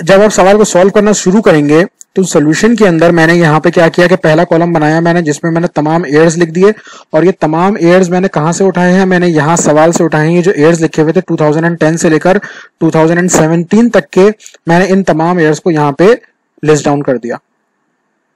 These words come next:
Second column में मैंने prices लिख दी, और prices जो सवाल में दी हुई थी,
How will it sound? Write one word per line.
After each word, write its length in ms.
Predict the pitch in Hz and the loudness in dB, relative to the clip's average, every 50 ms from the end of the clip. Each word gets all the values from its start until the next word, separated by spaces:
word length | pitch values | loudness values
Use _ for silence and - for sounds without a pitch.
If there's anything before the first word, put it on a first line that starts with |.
| _ _ _ _ _ _ _ _ _ _ _ _ | _ _ _ _ _ _ _ _ _ _ _ _
Second 400 | - - - 160 160 - 196 220 | -8 -4 -2 -2 0 0 0 0
column 280 | 208 208 202 196 196 202 | 2 2 2 4 4 2
में 60 | 208 208 | 2 2
मैंने 200 | 202 196 196 208 | 2 2 0 0
prices 480 | - - 180 151 151 151 - 208 202 | 0 0 0 2 2 2 2 0 0
लिख 140 | 202 202 180 | 0 0 -2
दी, 160 | 170 190 220 | 0 -2 -2
और 180 | 220 - 185 190 | -2 -2 -4 -4
prices 600 | - - 190 160 160 160 - 220 240 226 185 - | -2 0 0 2 2 2 2 2 0 0 0 -4
जो 240 | - - - 143 170 | -8 -8 -6 -4 -2
सवाल 380 | 160 - 147 - 147 160 175 185 | 0 0 0 2 2 2 2 2
में 100 | 196 190 | 0 0
दी 80 | 175 190 | 0 0
हुई 200 | 175 180 185 180 | 0 0 0 0
थी, 240 | 180 196 214 226 | 0 0 0 -2